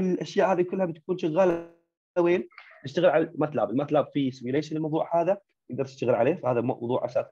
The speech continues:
أساسي جدا. والماتلاب يدرس بالمهارات الحاسوبية، يعني نقدر نقول بدل مهارات حاسوبية هي مادة ماتلاب أصلا.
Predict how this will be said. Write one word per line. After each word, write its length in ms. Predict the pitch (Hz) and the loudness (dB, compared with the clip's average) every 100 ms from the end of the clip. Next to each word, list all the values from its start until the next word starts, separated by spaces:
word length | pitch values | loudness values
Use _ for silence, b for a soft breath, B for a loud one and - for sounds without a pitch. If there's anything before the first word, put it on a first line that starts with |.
| _ | _
أساسي 280 | 131 123 117 | -2 -2 -2
جدا. 340 | 117 180 226 - _ _ _ | -4 -2 -2 -4 _ _ _
والماتلاب 600 | 208 233 277 277 240 285 | 0 2 2 2 4 4
يدرس 460 | 208 208 277 359 339 | 2 4 4 2 -2
بالمهارات 300 | - 175 180 | -2 4 4
الحاسوبية، 480 | 170 135 127 113 98 - - | 4 -4 -6 -10 -10 -16 -4
يعني 160 | 131 175 | 2 2
نقدر 180 | 160 165 135 | 4 2 2
نقول 260 | 135 143 | 2 2
بدل 200 | 151 156 | 2 2
مهارات 260 | 160 165 165 | 2 0 -4
حاسوبية 360 | 156 156 175 | -8 -6 -2
هي 140 | 151 139 | -2 0
مادة 220 | 135 139 | 0 0
ماتلاب 380 | 127 127 107 98 | -2 -4 -6 -6
أصلا. 180 | - | -12